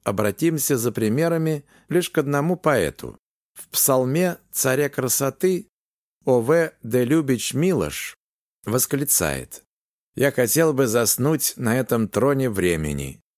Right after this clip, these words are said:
упасть вверх в божественную бездну».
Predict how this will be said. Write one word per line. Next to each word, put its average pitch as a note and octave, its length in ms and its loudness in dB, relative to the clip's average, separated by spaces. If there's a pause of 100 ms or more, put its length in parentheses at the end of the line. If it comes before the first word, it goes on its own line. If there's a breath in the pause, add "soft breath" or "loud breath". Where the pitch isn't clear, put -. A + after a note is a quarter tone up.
(320)
упасть D3 520 -2
вверх C3+ 520 -2
в - 120 -12
божественную A2 920 0
бездну». C#2 580 -4